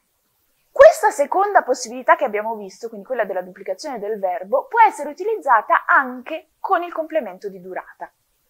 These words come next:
"我学汉语学了三个小时". Anche in questo caso la prima occorrenza del verbo può eventualmente essere sottointesa. Terza possibilità, il complemento di risultato. Come dicevamo prima,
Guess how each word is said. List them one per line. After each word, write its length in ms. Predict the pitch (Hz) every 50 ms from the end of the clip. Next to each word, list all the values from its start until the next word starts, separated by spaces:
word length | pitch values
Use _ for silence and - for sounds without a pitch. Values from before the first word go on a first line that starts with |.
| _ _ _ _ - - _ _ _ _ _ _ _ _ - -
"我 220 | - - 185 175
学 420 | 190 - - - - 185 185 226 339
汉 400 | 339 320 247 185 175 180 170 165
语 220 | 180 202 - - _
学 420 | - - - - - 180 165 156
了 340 | 165 190 214 - - - - _
三 280 | - - 175 156 175
个 100 | 220 294
小 260 | 302 - 185 151 - -
时". 520 | - - - - 240 226 214 226 226 _ _ _ _ _ _ _ _ -
Anche 280 | 277 262 240 220 196
in 80 | 185 185
questo 320 | - 185 190 - 381 427
caso 400 | 403 262 190 165 180 214 277 285 -
la 140 | - 226 190
prima 360 | - - 311 359 359 277 226
occorrenza 520 | 196 - - - 208 233 269 247 220 - 320
del 140 | 453 523 359
verbo 300 | 208 160 156 196 294 349
può 140 | - - 302
eventualmente 640 | 220 175 226 285 285 392 349 202 151 151 165 - 190
essere 380 | 151 151 - - 185 180 175 -
sottointesa. 840 | _ - 269 233 196 - - 170 - _ _ - - _ - - _ _ _ _ _ _ _ _ _ - - _ _ _ _ _ _ _ _ _ _ _ _ _
Terza 360 | - 539 523 523 523 523 508 494
possibilità, 880 | 392 359 - - 349 330 339 294 320 - - 208 185 - - - _ -
il 120 | - 330 302
complemento 520 | 330 349 349 370 403 320 233 226 220 240
di 120 | 233 262 247
risultato. 800 | 233 226 220 220 220 220 _ - 180 165 175 - - 196 - -
Come 180 | - - 392 320
dicevamo 480 | - 254 - 277 269 320 370 480 508 466
prima, 360 | - 240 202 202 233 277